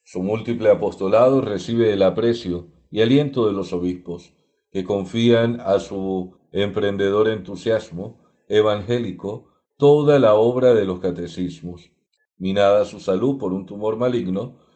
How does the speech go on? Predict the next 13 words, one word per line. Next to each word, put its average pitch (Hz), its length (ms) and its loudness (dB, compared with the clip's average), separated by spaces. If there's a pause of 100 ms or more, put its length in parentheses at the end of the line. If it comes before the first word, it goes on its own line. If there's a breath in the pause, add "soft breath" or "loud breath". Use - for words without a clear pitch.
(140)
Sor 117 220 0
Magdalena 117 640 0
concluye 113 840 -4
en 92 140 -4
Catania, 85 720 -6 (440)
el 92 140 -6
veintiséis 92 640 -4
de 120 120 0
marzo 120 460 0
de 104 80 -2
mil 101 180 -6
novecientos 98 640 -8
ocho, - 540 -8